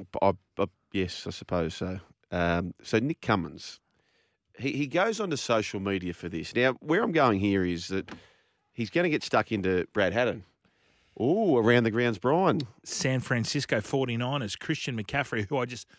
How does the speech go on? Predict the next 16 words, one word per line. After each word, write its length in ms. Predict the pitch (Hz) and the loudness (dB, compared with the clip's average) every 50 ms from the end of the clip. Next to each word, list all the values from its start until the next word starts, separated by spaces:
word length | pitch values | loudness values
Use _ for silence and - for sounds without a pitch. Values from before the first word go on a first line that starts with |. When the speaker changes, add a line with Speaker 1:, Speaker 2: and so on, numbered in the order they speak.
| _ _ _ | _ _ _
Speaker 2:
was 100 | - - | -10 -4
speaking 320 | - 131 160 190 170 165 147 | 0 2 2 2 2 2 2
about 140 | 127 120 92 | 4 4 4
Speaker 1:
<laughs> 20 | |
Yeah, 60 | 87 | 2
Speaker 2:
before. 340 | 85 82 156 151 139 131 135 - - | 2 4 4 4 4 2 0 -2 0
Speaker 1:
waxing 260 | - 95 92 - 95 | 0 0 0 0 2
lyrically. 340 | 95 104 107 110 104 - - - | 2 2 2 0 -2 -4 -4 -4
Speaker 2:
T 200 | - 147 147 143 | -2 -2 0 2
D. 320 | 131 143 156 156 131 98 - _ _ _ _ _ - | 2 2 2 2 0 -2 -6 _ _ _ _ _ -8
Speaker 1:
Yeah. 320 | 147 160 170 117 123 113 101 107 _ - | -6 -4 -2 -2 -4 -4 -6 -10 _ -6
Speaker 2:
Touchdown 500 | - 147 151 - - 160 139 127 113 104 | -4 -4 -4 -4 -2 -2 -2 0 -2 -4
to 60 | 101 | -6
the 80 | 98 - - | -8 -12 -6
tight 260 | - - 151 139 131 | -2 0 2 2 2
end. 400 | 131 131 131 123 113 95 87 - | 2 0 0 -2 -4 -4 -6 -8